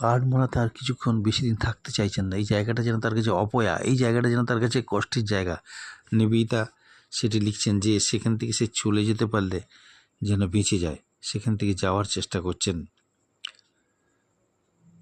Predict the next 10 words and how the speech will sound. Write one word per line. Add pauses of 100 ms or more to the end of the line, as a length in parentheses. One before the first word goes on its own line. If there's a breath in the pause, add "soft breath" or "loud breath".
(320)
তিনি (460)
বলছেন,
"কারো
স্মৃতির
দ্বারা
এইরূপ
পীড়িত
হওয়া
বা
ক্রমবিকাশের